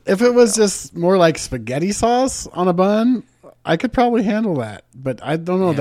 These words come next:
Speaker 1: that, that very distinct flavor of Sloppy Joes, I do not like.
Speaker 2: Well, and it was specifically this recipe. I feel like it, it didn't have, like, flavors that I would have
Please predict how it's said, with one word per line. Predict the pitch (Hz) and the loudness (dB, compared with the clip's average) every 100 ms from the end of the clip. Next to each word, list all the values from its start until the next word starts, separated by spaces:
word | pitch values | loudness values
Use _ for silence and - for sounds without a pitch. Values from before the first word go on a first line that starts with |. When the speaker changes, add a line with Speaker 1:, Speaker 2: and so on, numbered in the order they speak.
| 127 | -4
Speaker 1:
that, | 117 _ _ | -8 _ _
that | 156 | -4
very | 151 196 190 | 2 2 2
distinct | 151 131 - 165 131 | 0 -6 -4 -4 -4
flavor | - 135 127 110 | -6 -4 -4 -6
of | 107 | -10
Sloppy | - 123 110 113 | -8 -8 -8 -8
Joes, | 110 107 98 95 - | -8 -10 -10 -14 -18
I | - | -18
do | 107 110 | -14 -12
not | 104 73 | -14 -16
like. | 80 73 - _ _ _ _ _ _ _ - | -20 -20 -20 _ _ _ _ _ _ _ -12
Speaker 2:
Well, | 156 | -10
and | - 165 | -10 -12
it | 151 | -12
was | 147 - | -12 -12
specifically | - 180 - 233 269 214 143 | -10 -10 -10 -12 -10 -6 -6
this | 98 101 113 - | -8 -12 -10 -10
recipe. | 98 95 92 87 92 | -12 -12 -14 -14 -14
I | 82 | -14
feel | - 113 107 | -14 -10 -10
like | 101 87 85 - | -8 -12 -14 -16
it, | 76 - - _ - | -18 -20 -20 _ -20
it | 95 - _ _ _ 107 | -18 -18 _ _ _ -12
didn't | 135 135 | -12 -10
have, | 101 104 85 76 | -12 -12 -14 -20
like, | 85 80 - - _ _ _ _ _ _ | -18 -18 -20 -20 _ _ _ _ _ _
flavors | - 101 87 87 87 - | -16 -14 -12 -12 -16 -18
that | 73 | -16
I | 76 | -16
would | 82 90 | -16 -16
have | 85 92 _ _ | -18 -20 _ _